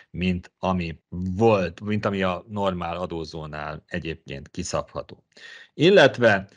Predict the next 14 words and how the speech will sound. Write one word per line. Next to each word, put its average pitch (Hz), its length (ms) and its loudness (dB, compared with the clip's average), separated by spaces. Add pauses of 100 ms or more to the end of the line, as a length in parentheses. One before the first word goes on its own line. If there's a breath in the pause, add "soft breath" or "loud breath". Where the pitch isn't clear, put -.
(200 soft breath)
a 85 540 -4
kockázatos 110 720 0
adózóknál 110 1000 -2 (340 soft breath)
az 82 520 -8
adóbírság 87 1200 -4
mértéke 87 840 -10 (220)
is - 420 -14
magasabb 87 760 -6 (380)
tud 87 340 -6 (440)
lenni. 87 600 -4 (760)
Meddig, 139 580 4 (280 loud breath)
ö, 107 300 -4
kockázatos 110 800 0
adózó 101 760 -6